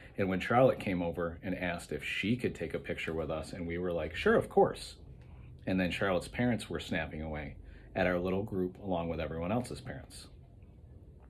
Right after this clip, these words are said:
And the next thing I knew, the two Maxes had come over, and Henry and Miles and Savannah. Then Am-, then Amos came over. And we were all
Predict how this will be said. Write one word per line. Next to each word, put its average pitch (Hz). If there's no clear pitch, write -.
And 82
the 95
next 110
thing 131
I 165
knew, 95
the 80
two 117
Maxes 113
had 76
come 85
over, 76
and 82
Henry 92
and 107
Miles 78
and 78
Savannah. 87
Then 107
Am-, 113
then 98
Amos 101
came 78
over. -
And 87
we 85
were 80
all 110